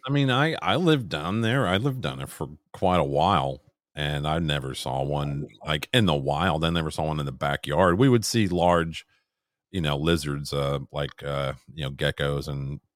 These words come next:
those kinds of things just all over the house. Those, those things are great because they eat bugs and stuff. They're, they don't bother you. They don't, they don't get into your food. They don't, you know, if you open the door to the garage and go out there and there's two or,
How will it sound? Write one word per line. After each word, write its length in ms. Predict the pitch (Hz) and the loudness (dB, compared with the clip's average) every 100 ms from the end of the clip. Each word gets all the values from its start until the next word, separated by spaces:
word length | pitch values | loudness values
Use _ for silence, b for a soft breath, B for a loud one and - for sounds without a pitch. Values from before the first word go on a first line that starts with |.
| - | 0
those 200 | 101 - | 0 2
kinds 260 | 78 71 | -2 -2
of 100 | 67 | -6
things 500 | - 98 95 87 - - | -2 2 2 0 -2 -6
just 360 | 78 73 - - | -6 -6 -6 0
all 200 | 87 85 | 2 2
over 120 | 73 | 2
the 100 | 78 | 0
house. 280 | 104 117 - | 2 2 4
Those, 260 | 117 113 | 4 2
those 200 | - 113 | 0 0
things 160 | 123 101 | 2 -2
are 80 | 85 | 0
great 400 | 87 120 - 87 | 2 2 2 -4
because 420 | 87 90 87 85 | -4 0 0 0
they 100 | 90 | 0
eat 220 | 92 69 | 0 -2
bugs 340 | 69 85 82 | -2 -2 -4
and 100 | 76 | -8
stuff. 300 | - 57 58 | -8 -8 -8
They're, 200 | - 73 73 76 | -6 -6 -6 -6
they 100 | 76 | -2
don't 180 | 80 | -2
bother 300 | 64 73 90 | -2 0 0
you. 160 | 64 55 - _ _ _ | -2 -6 -14 _ _ _
They 140 | 80 95 | 2 4
don't, 220 | 117 - | 4 4
they 60 | |
don't 160 | 113 101 | 2 2
get 120 | 98 | 2
into 160 | 92 87 | 4 4
your 140 | 82 | 0
food. 540 | - 76 78 78 73 76 | -2 -2 0 0 -4 -4
They 100 | 80 | -2
don't, 200 | 82 - _ _ _ _ _ _ - | -4 -6 _ _ _ _ _ _ -8
you 80 | 80 | -2
know, 220 | 76 85 | 0 0
if 140 | 85 | 2
you 140 | 127 110 | 4 6
open 200 | 110 98 | 4 2
the 80 | 85 | 2
door 360 | 87 92 95 | 4 6 6
to 60 | 85 | 4
the 120 | 80 | 0
garage 420 | 82 78 87 90 | 0 2 2 0
and 100 | 82 | -2
go 120 | 76 | -2
out 160 | 78 82 | 0 0
there 160 | 85 85 | -2 -2
and 80 | |
there's 240 | 85 78 - | -2 -4 -8
two 180 | - 85 | -6 -2
or, 180 | 85 | -2